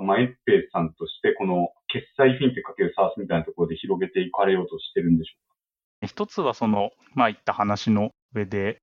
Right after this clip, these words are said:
Speaker 2: 我々は自分たちのプロダクトをお客さんに提供していくっていうところももちろんなんですが、その我々のこの、いろいろ五年ぐらい続いた決済集金っていうところをやっぱ必要としている社が多いっていうのも、結構事業運営しながらあの、まざまざと感じているところでは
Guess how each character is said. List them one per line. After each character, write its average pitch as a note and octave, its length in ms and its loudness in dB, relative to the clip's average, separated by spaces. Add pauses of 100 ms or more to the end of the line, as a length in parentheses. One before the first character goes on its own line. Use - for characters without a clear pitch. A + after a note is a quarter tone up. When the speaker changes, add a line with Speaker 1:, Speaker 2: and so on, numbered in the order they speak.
Speaker 2:
我 F3+ 100 -2
々 G3+ 180 4
は F#3 80 2
自 B2+ 220 -6
分 F#3 160 2
た F#3 80 2
ち C#3 80 -2
の A2+ 80 4
プ A2+ 140 -4
ロ A2 100 2
ダ A2+ 100 2
ク - 120 -16
ト A#2+ 100 0
を A2 40 4
お A2 40 4
客 A#2 100 -2
さ B2+ 60 0
ん A2 60 2
に - 20 0
提 G#2+ 160 -4
供 G#2 160 -4
し - 80 -8
て G#2+ 320 0
い B2 80 -12
く A#2 120 -2
っ - 20 -4
て - 180 -8
い F#2+ 100 -2
う F#2+ 80 -2
と G2+ 120 -6
こ - 100 -2
ろ G2 80 2
も F#2+ 140 -2
も - 100 -12
ち - 100 -14
ろ G#2 120 2
ん G2 60 2
な F#2+ 100 2
ん F#2 80 -2
で F2+ 80 -8
す - 160 -16
が、 F#2+ 160 0
そ A#2+ 100 -6
の A2+ 100 0
我 B2 160 2
々 G3 300 0
の F#3+ 100 -2
こ F3+ 140 -6
の、 E3 320 2
い A#2 100 -8
ろ C#3 120 -2
い - 20 -2
ろ D3 60 -2
五 A#2+ 120 2
年 C#3 200 2
ぐ C#3+ 120 2
ら A2 120 2
い - 40 -4 (140)
続 G2+ 160 -20
い - 40 -18
た F#2+ 80 -8
決 G#2 220 -2
済 F#2 200 -2
集 G#2 220 -2
金 G#2+ 200 2
っ - 20 0
て - 120 -6
い G2 80 -4
う F#2 40 -6
と - 120 -12
こ G2 160 0
ろ F#2 60 -2
を - 20 -2
や F2 60 -6
っ - 60 -20
ぱ G2+ 60 -16
必 - 180 -10
要 D3+ 80 -2
と D3+ 120 -2
し - 100 -12
て C#3+ 120 0
い C3 40 2
る B2 340 2
社 - 140 -2
が A2 140 2
多 A#2+ 180 2
い G2 60 -2
っ - 20 -8 (140)
て F#2+ 80 -8
い F#2 40 -6
う F2+ 60 -2
の F2 100 0
も、 F2 300 -8
結 D3+ 80 -8
構 G#2+ 120 -2
事 G2 120 -6
業 G#2+ 80 0
運 A2+ 140 6
営 F#2+ 60 0
し - 100 -10
な F#2 80 -6
が F#2 60 -6
ら F2+ 80 -4
あ F2 40 -6
の、 F2 60 -6
ま F2+ 120 -2
ざ G2+ 120 2
ま G#2 100 4
ざ F#2+ 100 -2
と - 120 -12
感 F2+ 240 0
じ F2+ 120 -10
て F#2+ 100 -2
い F2+ 80 -2
る F2+ 100 -6
と - 100 -12
こ - 140 -2
ろ F#2+ 120 2
で F2+ 100 -2
は F2+ 200 -2